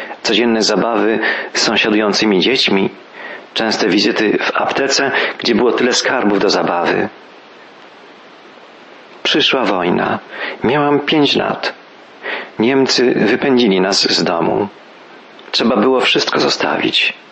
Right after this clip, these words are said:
Wojna zastała mnie z mamą i siostrą na wsi podgórskiej, skąd już do Grodźca nie wróciłyśmy.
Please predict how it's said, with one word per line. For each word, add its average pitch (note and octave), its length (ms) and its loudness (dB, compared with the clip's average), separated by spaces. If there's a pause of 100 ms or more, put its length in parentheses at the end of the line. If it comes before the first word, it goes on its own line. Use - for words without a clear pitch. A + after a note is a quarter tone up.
(760)
Wojna C#3+ 420 2
zastała C3+ 420 0
mnie B2+ 200 4
z F#2+ 40 0
mamą A#2 380 2
i - 100 2
siostrą A#2+ 560 0 (380)
na B2 140 0
wsi - 240 0
podgórskiej, G#2+ 760 0 (280)
skąd B2+ 340 -2
już A#2+ 100 0
do A2+ 100 0
Grodźca G#2+ 380 0
nie B2 140 2
wróciłyśmy. G#2 800 0